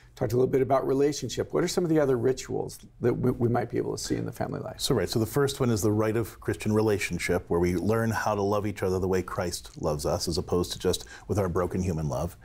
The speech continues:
Speaker 2: And the second one is the rite of family rituals, which is all about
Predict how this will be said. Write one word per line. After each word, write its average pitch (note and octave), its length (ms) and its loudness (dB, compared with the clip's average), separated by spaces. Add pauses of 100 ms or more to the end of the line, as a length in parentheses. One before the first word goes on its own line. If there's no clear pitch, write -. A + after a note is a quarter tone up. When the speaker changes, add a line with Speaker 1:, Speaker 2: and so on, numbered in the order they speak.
(380)
Speaker 2:
And G#2+ 160 2
the G#2 60 2
second D3 380 0
one G#2 160 0
is G2 100 -4
the G2+ 80 0
rite A2 180 2
of G#2+ 80 -4
family G#2+ 220 0
rituals, G#2+ 580 -2 (320)
which F#2 200 -2
is F2+ 100 0
all G#2 180 2
about G2 340 0